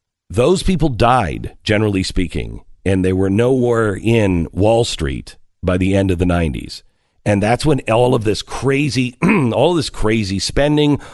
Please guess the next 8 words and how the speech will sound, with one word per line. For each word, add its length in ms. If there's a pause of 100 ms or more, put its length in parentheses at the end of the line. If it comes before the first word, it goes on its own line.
(120)
all 200
the 120
crazy 400
derivatives, 640
everything 360
else 260
happened. 540 (480)
Okay? 340